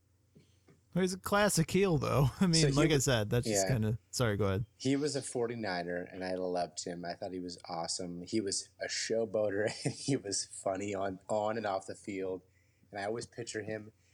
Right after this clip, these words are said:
Speaker 2: that summer before he signed with his agent, and he was working out with his shirt off <laughs> on a bench, like, like on a, on a bench press in his driveway. And I, I, w-, I think that is so funny. I can just picture him there. But doing this, what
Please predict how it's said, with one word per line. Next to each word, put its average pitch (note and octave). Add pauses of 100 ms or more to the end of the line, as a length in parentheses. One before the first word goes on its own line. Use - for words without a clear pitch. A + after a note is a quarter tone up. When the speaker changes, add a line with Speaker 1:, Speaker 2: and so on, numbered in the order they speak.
(160)
Speaker 2:
that G#2
summer G2+ (400)
before G#2
he G2
signed F#2 (280)
with G2+
his F2+
agent, F#2+
and F#2
he F#2
was F2
working F#2+
out F2+
with D#2
his E2
shirt F#2+
off - (240)
<laughs> -
on G#2
a F#2
bench, F2+
like, F2+ (300)
like G2
on F2+
a, F2
on F2+
a E2+ (340)
bench - (100)
press -
in F#2
his E2+
driveway. E2+ (420)
And F#2
I, F2+
I, F#2+
w-, G#2
I G2
think G2+
that D#2
is D2+
so F#2
funny. F#2
I E2
can F#2
just F2
picture -
him E2+
there. D#2 (500)
But G2+
doing A2
this, G#2+
what F#2